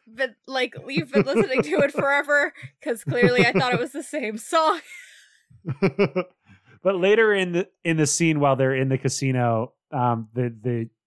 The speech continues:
Speaker 2: closed captions inform us that A Flock of Seagulls, I Ran is playing in the
Speaker 1: I know,
Speaker 2: background.
Speaker 1: and I caught that too.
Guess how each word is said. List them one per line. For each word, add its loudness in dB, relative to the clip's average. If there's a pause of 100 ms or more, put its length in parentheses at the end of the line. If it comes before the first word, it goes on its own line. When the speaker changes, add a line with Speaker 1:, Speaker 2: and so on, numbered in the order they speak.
Speaker 2:
closed 0
captions -2
inform -2
us 0
that -2 (260)
A 0
Flock 0
of -4
Seagulls, 0
I 0
Ran -2
is -4
playing -2
in -2
the -2
Speaker 1:
I 2
know, -2
Speaker 2:
background. 2
Speaker 1:
and 2
I 2
caught -2
that 0
too. -6